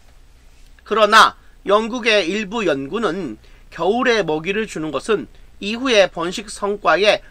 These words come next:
부정적 영향을 미쳐 산란 시기는 앞당겨지지만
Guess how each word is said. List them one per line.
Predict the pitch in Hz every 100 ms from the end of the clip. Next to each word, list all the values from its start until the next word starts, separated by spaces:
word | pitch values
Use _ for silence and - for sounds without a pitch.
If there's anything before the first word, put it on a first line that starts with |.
| -
부정적 | - 254 294 269 285 214
영향을 | 185 180 170 208
미쳐 | 139 - 175 - - - - -
산란 | - 165 160 160
시기는 | 165 196 202 170
앞당겨지지만 | 147 180 170 170 160 165 202 156 180